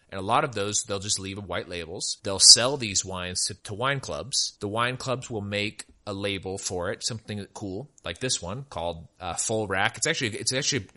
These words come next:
not a bad label. It's very attractive to me. It's a red label. It's got a grill on it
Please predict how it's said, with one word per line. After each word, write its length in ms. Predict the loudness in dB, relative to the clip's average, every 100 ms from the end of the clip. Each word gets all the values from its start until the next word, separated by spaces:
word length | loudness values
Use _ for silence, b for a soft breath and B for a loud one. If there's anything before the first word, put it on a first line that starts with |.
| -2
not 200 | 2 4
a 20 |
bad 220 | 4 4
label. 200 | 0 -2
It's 100 | -2
very 180 | 0 0
attractive 400 | 0 -2 -2 -6
to 100 | -4
me. 240 | -2 -2 -2
It's 100 | -4
a 80 | -2
red 280 | 0 0
label. 440 | 2 0 0 -2 -6 B
It's 140 | B 0
got 180 | 2 2
a 60 |
grill 400 | -2 0 2 2
on 160 | 2
it 100 | 0